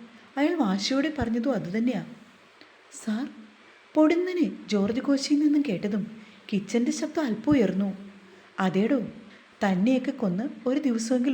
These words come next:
ഒരു ദിവസം ഈ കുട്ടിയെ. ജോർജ് കോശി പല്ലിറക്കി. എന്തായാലും അതിനിടവരുത്താൻ സൂതി സമ്മതിച്ചില്ല. ഒരു ദുരന്തം നമ്മൾ നേരിടേണ്ടി വന്നെങ്കിലും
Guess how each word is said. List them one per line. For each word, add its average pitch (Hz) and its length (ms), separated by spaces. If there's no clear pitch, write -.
ഒരു 190 140
ദിവസം 226 320
ഈ 208 160
കുട്ടിയെ. 214 320
ജോർജ് 180 420
കോശി 233 300
പല്ലിറക്കി. 190 540
എന്തായാലും 208 580
അതിനിടവരുത്താൻ 226 760
സൂതി 196 320
സമ്മതിച്ചില്ല. 302 520
ഒരു 185 140
ദുരന്തം 190 400
നമ്മൾ 339 260
നേരിടേണ്ടി 254 440
വന്നെങ്കിലും 220 480